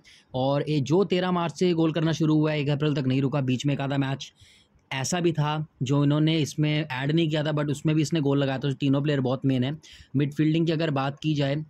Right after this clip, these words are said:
तो देखिए जैक ब्रीमर तो खेल नहीं रहा, तो जैक ब्रीमर की जगह सीधी बात है कि आप ब्रिलियंट को लेंगे, ठीक है, हर बंदा लेगा, मैं भी लूँगा। उसके बाद आप ब्रिलियंट के बाद एक और प्लेयर है क्रिस, इसको जरूर लीजिएगा, मैं आपको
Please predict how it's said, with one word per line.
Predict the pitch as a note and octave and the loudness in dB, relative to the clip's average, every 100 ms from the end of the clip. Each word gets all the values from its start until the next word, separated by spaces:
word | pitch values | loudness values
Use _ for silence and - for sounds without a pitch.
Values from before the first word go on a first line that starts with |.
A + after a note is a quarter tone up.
| _ | _
तो | D#3 | -2
देखिए | C3+ E3 | 0 0
जैक | C#3+ C#3+ C#3 C#3 | 0 0 -2 0
ब्रीमर | D#3 D#3 | 2 2
तो | D#3 F3+ | 2 0
खेल | C3+ B2+ | 0 2
नहीं | A#2+ | 2
रहा, | G#2+ G2 _ - _ - | -2 -8 _ -20 _ -4
तो | D3+ | -2
जैक | C#3 C#3+ D3+ | 0 -2 0
ब्रीमर | D#3+ E3+ | 2 2
की | E3 | 2
जगह | D#3+ D#3+ E3+ | 0 0 -4
सीधी | - C3+ C3 E3+ | -4 -2 0 0
बात | D#3+ D3+ | 0 -2
है | D#3+ | -2
कि | E3 | 0
आप | D#3 | 0
ब्रिलियंट | D3 C#3 C3+ B2+ | 0 0 0 -2
को | D3 | 0
लेंगे, | A#2+ A2 A2+ | 0 0 -4
ठीक | C3 D#3+ | -4 -2
है, | |
हर | D3 E3+ | -2 0
बंदा | F#3 F#3 | 2 2
लेगा, | F3+ C#3+ D3+ | 2 0 2
मैं | D3+ C#3 | 0 0
भी | C#3 | 0
लूँगा। | B2 A2+ G2+ - - - - | 0 -2 -6 -14 -20 -20 -8
उसके | D#3 D3+ F#3 | -4 -2 0
बाद | F3+ F3+ | 0 -2
आप | F3+ | -2
ब्रिलियंट | E3 D#3 D#3 D#3 | 0 0 0 0
के | F#3 | 0
बाद | E3+ E3+ | 0 -2
एक | E3+ | -2
और | D#3+ D#3+ | -2 -2
प्लेयर | D#3+ D#3+ | -2 -2
है | |
क्रिस, | E3 - D#3+ C#3+ | -2 0 0 0
इसको | F#3+ D#3+ G#3 | -4 -2 0
जरूर | F3 C#3 C3 | 2 4 4
लीजिएगा, | B2+ A#2 A#2+ A2+ | 2 0 -2 -2
मैं | B2+ | -4
आपको | C#3+ D3 E3 | -4 -2 -2